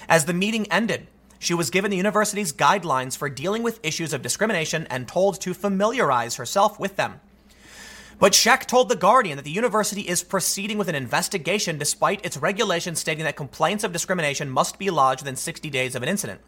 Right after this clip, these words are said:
which had passed by the time the complaint was made against her. Think about the results of this kind of action. Okay, Baldwin, famous civil rights activist, made a point, and someone changed the context of his writing to avoid being offensive.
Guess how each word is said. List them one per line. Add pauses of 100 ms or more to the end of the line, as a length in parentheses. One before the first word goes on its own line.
(460)
which
had
passed
by
the
time
the
complaint
was
made
against
her. (260)
Think
about
the
results
of
this
kind
of
action. (240)
Okay, (600)
Baldwin, (260)
famous
civil
rights
activist, (180)
made
a
point, (320)
and
someone
changed
the
context
of
his
writing (260)
to
avoid
being
offensive.